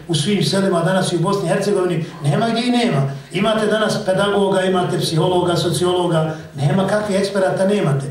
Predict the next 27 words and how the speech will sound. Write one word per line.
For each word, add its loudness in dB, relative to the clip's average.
Nikad 0
i 2
nismo 0
imali 2
više, 0
ali 0
imali 2
više 0
neodgojenih 2
ljudi 2
na 2
svijetu -2
nego 0
što -6
danas 0
imamo -6
i -6
kod -2
nas 0
i -6
u -6
svijetu. -12
Imali 2
više 0
psihoze 0
i 2
neuroze 0